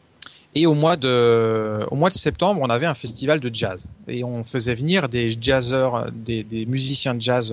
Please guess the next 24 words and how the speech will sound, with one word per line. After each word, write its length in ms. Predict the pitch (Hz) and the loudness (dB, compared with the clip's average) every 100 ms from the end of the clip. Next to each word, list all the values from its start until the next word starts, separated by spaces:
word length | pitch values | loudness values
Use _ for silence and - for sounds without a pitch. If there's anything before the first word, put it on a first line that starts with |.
| 104 | -4
nantais. 480 | 107 127 127 117 165 - - - - - - | 0 0 2 2 0 -4 -20 -20 -20 -12 0
Et 80 | |
on 80 | 143 | 0
passait 280 | 143 143 214 | 2 2 2
par 140 | 175 | 0
la 80 | 127 | 0
mairie, 300 | 123 120 160 | -2 -2 -2
évidemment, 280 | 143 117 160 | -2 -2 -4
pour 160 | - 113 | -4 -4
organiser 420 | 117 123 131 165 | 0 0 0 -2
ce 60 | |
truc-là. 340 | - 135 110 95 _ - - | -4 -2 -2 -2 _ -20 -12
Donc 100 | 117 | -6
c'était 100 | - | -2
au 60 | |
mois, 320 | 127 139 143 123 | 0 2 2 0
c'était 160 | - | -4
au 80 | 120 | -2
mois 140 | 123 | -2
de 40 | 127 | 0
septembre, 420 | - 117 165 214 | -2 -2 -2 0
on 100 | 131 | -2
organisait 500 | 113 113 113 117 113 | -2 -2 -2 -2 -4
tout. 240 | 113 208 | -2 -4